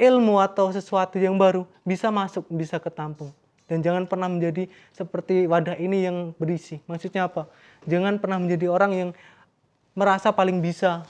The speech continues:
merasa paling pintar. Itu jangan. Eh, kemudian yaitu yang ketiga mungkin kekompakan, menjaga kekompakan dan kerjasama. Itu juga suatu,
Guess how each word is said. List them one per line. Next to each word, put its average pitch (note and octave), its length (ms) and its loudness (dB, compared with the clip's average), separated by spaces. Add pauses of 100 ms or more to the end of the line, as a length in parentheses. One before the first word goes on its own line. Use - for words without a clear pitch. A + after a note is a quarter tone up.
(140)
merasa E3+ 320 -4
paling E3+ 240 -2
pintar. D#3+ 400 -8 (160)
Itu E3 240 -6
jangan. D#3 320 -2 (1700)
Eh, F3+ 320 6
kemudian F#3+ 560 4
yaitu F3+ 320 2
yang F#3 240 0
ketiga F#3+ 400 2
mungkin G3 560 -2 (320)
kekompakan, F#3 880 0
menjaga E3 400 2
kekompakan F3 640 -2
dan E3+ 140 -2 (340)
kerjasama. F3 640 -4 (720)
Itu F3 160 -2
juga D#3+ 400 2
suatu, D#3 560 -4